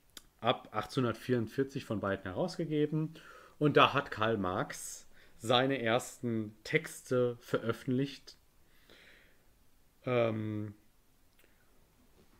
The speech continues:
und Karl Marx war damals, äh, sehr jung. Er ist achtzehnhundertachtzehn geboren, hat in Bonn studiert, auch in Berlin studiert und war dann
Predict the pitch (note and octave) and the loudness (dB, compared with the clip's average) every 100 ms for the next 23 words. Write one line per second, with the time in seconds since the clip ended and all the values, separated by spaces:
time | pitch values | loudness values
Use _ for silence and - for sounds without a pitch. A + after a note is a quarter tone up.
0 | _ _ - _ - _ E3+ E3 E3 E3+ | _ _ -20 _ -20 _ 10 10 10 4
1 | G#3 A#3 C4 B2 - - - - - B2 | 6 6 4 2 -2 -12 -14 -18 -14 -2
2 | B2 D#3 D#3+ E3 F#3 G3+ G#3 - - C#3 | 2 4 6 6 6 4 0 -6 -2 2
3 | B2 D3+ B2 B2+ G3 E3+ D3 - - E3 | 8 8 8 6 4 2 0 -2 0 2
4 | D3 C#3 - C3+ - - F3+ F#3+ F#3+ E3+ | 4 2 0 -8 -8 -4 0 0 0 2
5 | C#3 A2 B2+ C#3 F#3+ F#3+ G#3+ A#3 B3+ - | 2 6 8 10 8 6 0 -2 -2 -12
6 | - - - - - - - D3+ D#3+ - | -20 -20 -20 -20 -20 -16 4 4 4 -10
7 | - C#3 B2 A2+ G#2+ B2 F#3 A3+ - G3 | -4 2 2 2 6 8 8 4 4 2
8 | E3 G3 A3+ B3+ E3+ C3 B2+ G#2+ G#2 G2 | 2 2 2 0 0 -2 0 4 4 4
9 | B2 A3 A3 - F#3 F3 G3+ B3 C#4 C#4 | 4 4 2 0 0 2 0 0 -2 -6
10 | - - _ _ _ _ _ - - - | -16 -16 _ _ _ _ _ -20 -14 -14
11 | - _ _ _ _ _ _ _ _ _ | -14 _ _ _ _ _ _ _ _ _
12 | _ _ _ _ - G3 B2 B2 G3+ G#3 | _ _ _ _ 8 8 10 8 8 8
13 | G3+ F#3 F3 | 6 4 0